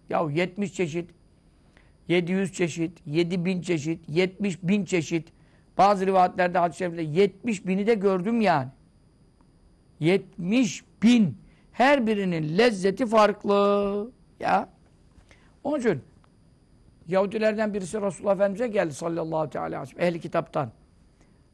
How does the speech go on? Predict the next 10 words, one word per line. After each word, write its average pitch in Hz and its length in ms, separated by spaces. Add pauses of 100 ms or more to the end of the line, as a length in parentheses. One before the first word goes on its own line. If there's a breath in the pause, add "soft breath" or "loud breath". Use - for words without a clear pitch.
(140)
Ekseri 311 420
ehli 254 220
kitaptan 277 460
Yahudiler 247 440
Medine'nin 165 460
yakınındaydılar. 170 760
Onlar 196 280
çok 247 220
gelip 180 260
giderler, 170 440